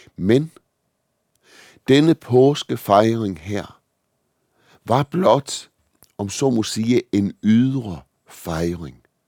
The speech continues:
Det havde aldrig fået greb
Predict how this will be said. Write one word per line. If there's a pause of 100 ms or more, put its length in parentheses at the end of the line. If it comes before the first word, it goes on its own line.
(920)
Det
havde
aldrig
fået
greb